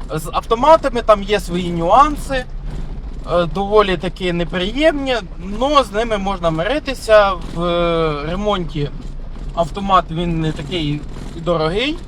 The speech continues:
В плані освітлення тут стоїть, е, лінзована оптика. Е,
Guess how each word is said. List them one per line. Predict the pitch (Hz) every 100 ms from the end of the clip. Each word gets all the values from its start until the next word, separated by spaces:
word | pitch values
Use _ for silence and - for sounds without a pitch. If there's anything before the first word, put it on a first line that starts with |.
| - - - - -
В |
плані | 214 254 269 254 240 185 180
освітлення | 165 208 226 220 185 147 123 - - - - - - - 139 143 -
тут | - -
стоїть, | - 180 190 196 170 175
е, | 175 165
лінзована | 170 165 175 160 151 147
оптика. | 220 - 226 -
Е, | 180